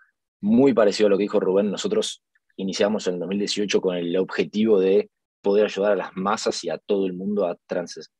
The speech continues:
transicionar desde fiat a cripto de la forma más fácil posible, más rápida y con la mayor escalabilidad. Em, creo que nosotros estamos como en un layer más infraestructura del que es A R T M. A R T M es más retail, nosotros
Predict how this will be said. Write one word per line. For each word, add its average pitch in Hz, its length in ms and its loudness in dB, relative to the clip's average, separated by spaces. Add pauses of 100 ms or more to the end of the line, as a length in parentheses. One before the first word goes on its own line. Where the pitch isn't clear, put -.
(100)
transicionar 85 800 -4
desde 85 240 -4
fiat 107 320 0 (160)
a 80 80 -8
cripto 104 480 -2 (280)
de 90 60 -6
la 80 80 -4
forma 101 420 0 (400)
más 104 460 0
fácil 101 380 0
posible, 98 480 0
más 95 200 -2
rápida 101 540 0 (140)
y - 80 -18
con 90 100 -4
la 82 60 -6
mayor 87 240 -4
escalabilidad. 87 600 -2 (540)
Em, 87 560 2 (200)
creo 104 220 4
que 95 180 2
nosotros 95 320 -2
estamos 107 260 0
como 92 220 -4
en 98 80 -4
un 101 160 -2
layer 110 400 2 (180)
más 107 320 -4
infraestructura 110 1040 -2 (180)
del 82 200 -4
que 92 160 -2
es - 260 -8 (180)
A 107 40 2
R 101 180 2
T 92 160 -2
M. 123 220 0 (120)
A 90 60 -4
R 85 80 -6
T 92 140 -4
M 92 100 -2
es 82 80 -12
más 92 240 -2
retail, 107 400 2
nosotros 85 480 -10